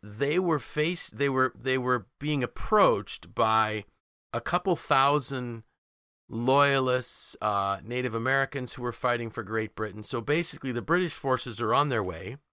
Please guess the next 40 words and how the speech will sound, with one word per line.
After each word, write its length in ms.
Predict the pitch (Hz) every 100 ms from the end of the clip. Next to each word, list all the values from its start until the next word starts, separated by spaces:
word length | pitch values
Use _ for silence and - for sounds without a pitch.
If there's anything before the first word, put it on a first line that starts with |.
| _ _ _ _ _ _ _ _ _ _ _ _ _
to 100 | -
kind 360 | - 143 143 135
of 300 | 117 98 - _ _ _ _
take 260 | - 139 143
over 220 | 127 113
the 100 | 101
fort. 400 | - 104 95 95
And 120 | 120
their, 120 | 127 120
the 120 | 117 117
thought 340 | - 160 165
was 240 | 113 113
that 100 | 113
if 140 | 104 -
they 120 | 110
could 200 | - 104
take 280 | - 175 175
over 220 | 147 120
that 240 | 107 104 - _
fort, 360 | 120 101 90 - - _ _ -
they 160 | 117
could 220 | 120 120 87
gain 260 | 113 117
control 460 | 117 107 - 110 104
of 80 | 95
the 100 | 98
entire 400 | 95 110 101 98
Mohawk 420 | 104 98 92 -
Valley 460 | 101 98 92 90 87
and, 200 | 101 101 - _
and 240 | 113 117 -
kind 200 | 170 190
of 60 | -
put 160 | 139
a 60 | 110
wedge 480 | 101 113 98 85 -
in 140 | 104
between 320 | 101 98 98 90
the 60 |
colonies, 720 | - 160 175 104 87 92 -